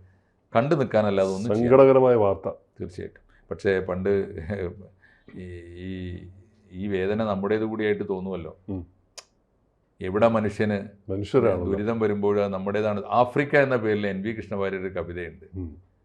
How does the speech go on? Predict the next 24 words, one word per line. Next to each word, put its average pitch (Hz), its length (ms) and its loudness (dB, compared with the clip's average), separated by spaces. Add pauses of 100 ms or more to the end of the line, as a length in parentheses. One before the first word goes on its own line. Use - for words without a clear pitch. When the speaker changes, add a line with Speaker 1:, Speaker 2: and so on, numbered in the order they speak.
(320)
Speaker 1:
"എങ്ങു 104 320 -4
മനുഷ്യന് 98 580 -4
ചങ്ങല 95 380 -2
കൈകളിൽ, 87 600 -6
Speaker 2:
ഉം. 90 380 -10
Speaker 1:
അങ്ങ് 101 260 -4
എൻ 120 260 -2
കയ്യുകൾ 101 460 2
നൊന്തിയിടുകയാണ്, 90 1040 -6
എങ്ങോ 107 440 -2
മർദ്ദനം 113 560 0
അവിടെ 107 260 2
പ്രഹരം 113 640 0
വീഴുവത് 113 580 0
എൻ്റെ 117 300 2
പുറത്താകുന്നു" 104 760 0
എന്ന് 90 160 -12 (280)
കൃഷ്ണവാര്യർ 92 420 -6
പറയുന്നുണ്ട്. 82 480 -8 (360)
അതൊരു 104 180 -4
ഇന്ത്യക്കാരൻ്റെ 98 560 -2
ഒരു 95 80 -4
മലയാളിയുടെയും 90 580 -6
വികാരമാണ്. 80 460 -8